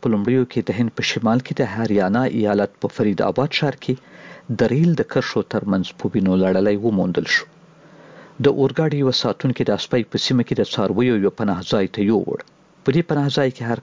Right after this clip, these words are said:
کال په زرګونو کوڅه ډب سپي، بې څښتنه غوایي او بیزوګانې چې د هند په بیروبار سړکونو او د ریل پر کرښو ټپي کېږي، ساتل کېږي. یوه هندي ویترنر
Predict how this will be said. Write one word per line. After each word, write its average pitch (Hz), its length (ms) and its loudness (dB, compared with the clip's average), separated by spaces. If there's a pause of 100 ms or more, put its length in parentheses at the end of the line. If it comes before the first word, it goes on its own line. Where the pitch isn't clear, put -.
کال 110 140 0 (440)
په - 60 0 (100)
زرګونو 117 460 2
کوڅه - 180 -6 (100)
ډب 113 140 -2 (100)
سپي، - 240 -2 (260)
بې 104 120 2 (100)
څښتنه 139 560 0
غوایي 123 280 0 (380)
او 101 80 2 (100)
بیزوګانې 135 680 2
چې - 100 -4
د 104 120 0
هند 110 180 2
په 107 140 -2
بیروبار 98 360 0 (100)
سړکونو 156 480 0 (500)
او 113 60 4 (120)
د - 20 2 (120)
ریل 160 180 2 (100)
پر 104 120 0 (120)
کرښو - 420 -2
ټپي - 280 -10
کېږي، 120 300 0 (100)
ساتل 135 260 0 (100)
کېږي. - 300 0 (760)
یوه 139 200 4
هندي 160 220 2
ویترنر 135 520 0